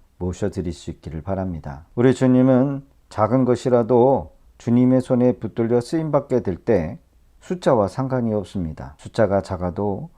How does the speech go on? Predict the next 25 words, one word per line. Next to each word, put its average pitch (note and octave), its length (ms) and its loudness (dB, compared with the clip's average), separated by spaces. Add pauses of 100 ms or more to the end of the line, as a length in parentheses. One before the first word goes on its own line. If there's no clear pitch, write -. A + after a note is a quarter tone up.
크게 C#3 280 -4
쓰실 B2+ 320 -6
수가 F#2 320 -6
있고 D#2+ 480 -10
가난하거나 A2 880 4 (240)
출신이 A2 500 -4
비천한 G#2+ 640 -4
종이라 G#2+ 360 2
한다 A2+ 240 2
할지라도 A2 760 0
세상의 A2 400 0
어떤 A2 420 2
박사나 G#2+ 460 0
학자, G#2 560 0 (140)
권력자보다 G#2+ 1000 4 (320)
그 - 160 -2
이상의 B2+ 500 2
지혜와 B2 480 4
능력으로 A2 840 2 (320)
위대한 A2+ 460 0
일을 G#2 360 -2 (160)
하게 A#2+ 300 -8
하십니다. G2+ 640 -8
배우지 D3+ 360 6
못했던 D3+ 720 2